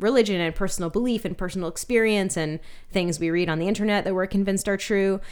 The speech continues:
But, like, whatever the reason, like, I've, I've have had friendships, like, not bounce back from, like,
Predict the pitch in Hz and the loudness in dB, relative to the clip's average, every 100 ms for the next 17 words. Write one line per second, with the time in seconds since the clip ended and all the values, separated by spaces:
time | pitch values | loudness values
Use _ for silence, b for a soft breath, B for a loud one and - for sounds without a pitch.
0 | B B 208 190 190 180 185 196 208 226 | B B 2 4 4 2 4 6 8 6
1 | 202 170 160 165 226 269 285 - - 208 | 4 2 0 0 0 0 -2 -6 -2 0
2 | 165 208 226 214 - 190 214 220 214 - | 6 6 6 2 2 4 4 2 -6 -14
3 | - - - 190 214 202 - 190 190 - | -18 -20 -10 0 4 4 4 4 2 0
4 | 165 165 180 - 180 180 165 170 175 165 | -4 -2 -4 -2 -2 0 2 0 2 0
5 | - 170 160 151 - 170 170 156 156 - | 2 4 4 0 -2 -2 0 0 -2 -6